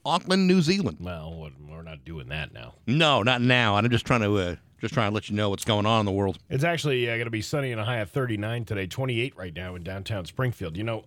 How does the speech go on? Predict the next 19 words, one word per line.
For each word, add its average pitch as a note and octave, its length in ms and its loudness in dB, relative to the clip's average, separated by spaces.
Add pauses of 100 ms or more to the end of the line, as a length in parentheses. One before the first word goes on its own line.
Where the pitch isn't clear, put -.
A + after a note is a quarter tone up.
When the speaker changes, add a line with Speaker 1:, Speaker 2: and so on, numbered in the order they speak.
Speaker 2:
uh, G#2 420 -6
obviously A2 440 -6
Meatloaf F#2+ 480 -6
passed F2 260 -8
away D#2+ 160 -8
last D2+ 320 -10
Thursday. D2+ 360 -10 (200)
Speaker 1:
Yes. A2+ 420 0 (680)
Speaker 2:
And A#2 120 -2
then, A2+ 240 -4
uh, G2+ 600 -6 (200)
I C3 80 -4
love B2+ 320 -2 (100)
Reddit. D2+ 280 -14 (120)
I G2 60 -10
love G2+ 300 -8
going D2 240 -12
on C2+ 140 -18
Reddit C2+ 260 -16